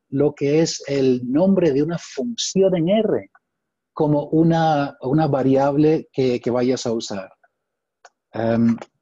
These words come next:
para mostrar el efecto. Si yo a G L M fit le, le doy, eh, mi supermodelo, entonces, em,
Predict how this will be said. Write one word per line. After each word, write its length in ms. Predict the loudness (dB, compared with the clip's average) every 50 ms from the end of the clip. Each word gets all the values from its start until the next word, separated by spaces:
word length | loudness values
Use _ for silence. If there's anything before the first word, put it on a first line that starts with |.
| _ _ _
para 200 | _ -4 -2 0
mostrar 500 | 2 2 0 -2 -4 -4 -2 -2 0 0
el 80 | 2 0
efecto. 500 | 0 0 -4 -8 -10 -10 _ -20 -20 -20 _ _ _ _ _ -20 _ _ _ _ _ _
Si 240 | -10 -2 -2 0 0
yo 240 | 2 2 2 2
a 80 | 2 0
G 220 | -2 0 2 2
L 100 | 4 4
M 100 | 2 0
fit 380 | -2 -2 -2 0 0 0 0 -2
le, 420 | -6 -2 0 0 2 2 0 2
le 220 | 0 2 2 2 2
doy, 440 | 2 2 2 2 2 2 2 0 -2
eh, 320 | -4 -4 -4 -4 -4 -4 -4
mi 380 | -4 -4 -4 -4 -4 -4 -6 -8
supermodelo, 1200 | -8 -8 -8 -8 -8 -8 -8 -8 -8 -10 -10 -8 -8 -8 -6 -2 0 2 2 2 0 -2 -6 _ _ _ _ _ _ _ -20 -20 _ _ _ _ -20 _ _ -20 _ -20 _ _ _
entonces, 920 | -4 -4 0 2 2 2 2 0 0 0 2 2 2 0 0 -4 -8 -10 _
em, 560 | -10 -8 -6 -4 -4 -2 -2 0 -2 -2 -4